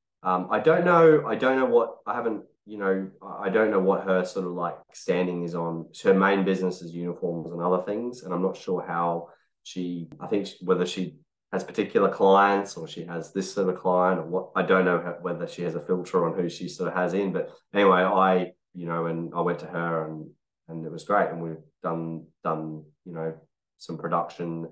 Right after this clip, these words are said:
and different samples, and there'll be more in the future. Yeah, I'm not sure how, like, yeah, I'm just not sure how she structures her business in the sense of, like, she's full freelance or she's, like,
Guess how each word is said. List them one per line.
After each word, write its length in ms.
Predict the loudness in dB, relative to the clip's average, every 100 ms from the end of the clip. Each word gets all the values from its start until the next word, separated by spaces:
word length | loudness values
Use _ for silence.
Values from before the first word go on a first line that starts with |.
| -10
and 420 | -8 -8 -10 -14 _ _ _ -12
different 300 | -10 -10 -12
samples, 720 | -6 -4 -4 -6 -6 -8 -8
and 240 | -8 -10 -14 _ -10
there'll 140 | -6
be 80 | -2
more 280 | 2 2 2
in 60 |
the 60 | 0
future. 600 | -6 -10 -8 -6 -4 -4 -8 _ _ _
Yeah, 180 | 4 4
I'm 60 | 4
not 120 | 4
sure 160 | 2
how, 340 | 4 4 4 2
like, 220 | 0 0 2
yeah, 280 | 2 2 -4
I'm 120 | -6
just 160 | -2 -2
not 120 | -2
sure 180 | -2 0
how 80 |
she 180 | -2 -4
structures 460 | -2 -2 -2 -10 -6
her 120 | -4
business 400 | -4 -4 -6 -6
in 100 | -10
the 60 | -8
sense 360 | -6 -6 -6
of, 140 | -12 -6
like, 140 | -8
she's 220 | -8 -16
full 240 | -2 -2 4
freelance 580 | 6 8 8 6 4 2
or 140 | 0
she's, 320 | 0 -8 -10
like, 260 | -4 -4 -4